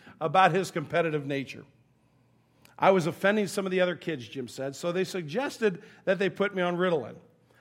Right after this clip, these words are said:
My mom drew the line in the sand and said there would be no putting me on Ritalin.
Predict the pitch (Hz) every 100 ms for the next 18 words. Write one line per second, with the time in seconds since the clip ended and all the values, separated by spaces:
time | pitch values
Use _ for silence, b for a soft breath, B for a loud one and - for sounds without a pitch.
0 | b 170 196 208 214 180 196 180 175 185
1 | 185 175 - 180 170 147 127 - 151 127
2 | 156 147 131 156 156 151 135 127 143 208
3 | 220 - 202 180 160 147 156 175 117